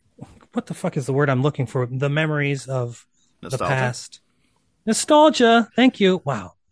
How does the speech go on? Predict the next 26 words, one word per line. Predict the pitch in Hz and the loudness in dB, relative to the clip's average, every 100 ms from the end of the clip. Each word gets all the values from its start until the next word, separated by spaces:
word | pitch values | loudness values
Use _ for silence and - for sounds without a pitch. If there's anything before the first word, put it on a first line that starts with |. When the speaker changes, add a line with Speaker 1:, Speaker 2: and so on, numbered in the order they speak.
| - _ - | -20 _ -14
Speaker 1:
I | 156 | -10
gotta | 123 | -8
stop | - 123 | -6 -4
doing | 120 120 | -2 -4
drugs | 107 127 113 | 0 -2 -2
before | 123 - 120 | -8 -8 -8
podcasting. | 120 113 - 104 - 120 - - - _ - - _ - | -8 -10 -10 -12 -14 -18 -18 -20 -20 _ -20 -20 _ -6
Um, | 151 135 120 113 104 | 0 0 0 -4 -8
<laughs> | - | -4
I'm | 127 | -2
joking. | - - - 120 | -4 -8 -4 -2
I | 156 | -2
don't | 127 113 | -4 -8
do | |
drugs, | 107 110 104 | -10 -12 -12
everybody. | 113 113 117 123 - | -16 -14 -12 -12 -6
I'm | |
very | 120 120 | -4 -4
sober. | 131 104 127 _ _ - | -6 -8 -14 _ _ -12
Speaker 2:
<laughs> | 160 - _ _ _ | -12 -12 _ _ _
Speaker 1:
Um, | 170 165 151 135 127 127 - _ _ _ _ _ _ _ _ _ _ _ _ _ | -4 0 0 0 -2 -6 -10 _ _ _ _ _ _ _ _ _ _ _ _ _
I'm | - 165 | -2 -2
sure | - 190 180 | 0 2 2
there's | 170 160 | 2 0
nostalgia | 151 - 120 131 147 | -4 -4 -6 -2 -2
playing | 143 160 156 160 170 165 | -2 -2 -2 0 -4 -8